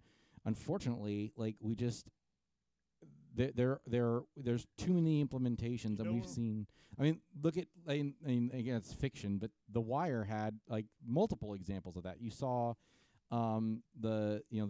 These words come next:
Speaker 1: talk about the un-, season two was a deep dive into the union trying to make things better for their dock workers, and they had to get in with these mob guys to, because the system was, was, was preventing them from achieving their goals. Meanwhile,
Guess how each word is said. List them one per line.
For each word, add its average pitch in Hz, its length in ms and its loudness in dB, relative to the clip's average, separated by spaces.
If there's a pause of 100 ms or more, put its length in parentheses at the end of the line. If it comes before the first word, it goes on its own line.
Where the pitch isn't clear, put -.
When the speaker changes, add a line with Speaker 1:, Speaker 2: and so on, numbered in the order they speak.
(120)
Speaker 1:
talk 127 100 0
about 120 160 0
the 117 80 -2
un-, 117 300 2
season 139 340 2
two 185 180 4
was 110 260 -2
a 110 60 0
deep 110 300 -2
dive 101 260 -4
into 107 400 0 (280)
the 113 100 4
union 113 580 4
trying 131 460 0
to 113 480 2 (280)
make 127 200 0
things 120 180 0
better 127 240 -2
for 113 120 -6
their 104 120 -4
dock 170 320 -4
workers, 104 440 -2
and 120 120 4
they 123 100 4
had 131 280 -2
to 123 80 2
get 120 200 2
in 135 280 6
with 117 140 2
these 107 280 0
mob 113 300 0
guys 104 240 -4 (500)
to, 175 680 2 (140)
because 127 260 -2
the 120 100 -2
system 156 380 2
was, 120 120 4 (240)
was, 117 180 0 (120)
was 117 100 -6
preventing 117 420 0
them 113 120 2
from 110 260 -2
achieving 107 320 0
their 95 120 0
goals. 92 400 -2 (320)
Meanwhile, 110 840 2